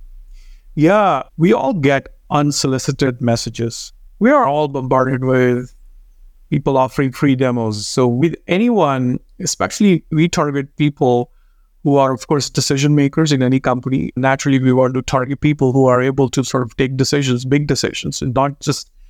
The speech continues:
purchasing a five thousand dollar product. So, which means those people are even more busy. They, they don't have time to entertain your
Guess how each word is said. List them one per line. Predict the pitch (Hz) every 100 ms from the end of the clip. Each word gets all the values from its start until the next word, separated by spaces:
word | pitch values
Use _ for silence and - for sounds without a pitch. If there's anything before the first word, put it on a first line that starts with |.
| _ _
purchasing | 143 139 135 123 120
a | 120 117 123 -
five | 139 127
thousand | 139 123 120
dollar | 120 117
product. | - 147 147 - _
So, | - 151 147 143 _ - -
which | 175 -
means | 208 254 147
those | 185 214
people | 202 175 170
are | 139
even | 131 131
more | 131 170
busy. | 156 127 120 120
They, | 123 139 - -
they | 143
don't | 294 302
have | 220 196 -
time | - 143 160 127 139 - _ _ _ _ -
to | 151
entertain | 123 139 143 139 135
your | 135 123 120 120